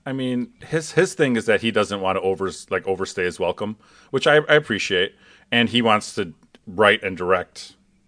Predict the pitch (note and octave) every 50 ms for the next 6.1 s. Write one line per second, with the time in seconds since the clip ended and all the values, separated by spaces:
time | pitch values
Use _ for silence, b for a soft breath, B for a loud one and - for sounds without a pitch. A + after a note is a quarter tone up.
0 | _ _ - - G#2 F#2 F2+ - G2+ _ _ _ - A2 F2+ G2+ F#2+ E2 - G2+
1 | - - A2+ G#2+ F#2+ F#2+ F#2 F2 E2 - - F#2+ F2+ F2 F2 E2+ A2+ A#2+ A#2 -
2 | A2 F#2+ G#2 A2 A2+ A#2+ A2+ A#2 G#2+ F#2 - - A2 G2+ G#2 G#2 F#2+ A2+ A2+ G#2+
3 | G2+ F#2+ G#2 G2+ - - - B B B B B - - A#2+ - A2 A2 - A#2+
4 | G#2+ G2 G2+ G2+ G2 F2+ F#2 F2 - F2+ F#2 F#2+ F#2+ - - G#2+ F#2 - G2+ F2
5 | F2 - - F#2+ F#2 F2+ F2 E2+ E2+ - - - E2+ E2 E2 E2 F2+ F2 E2 D#2+
6 | - -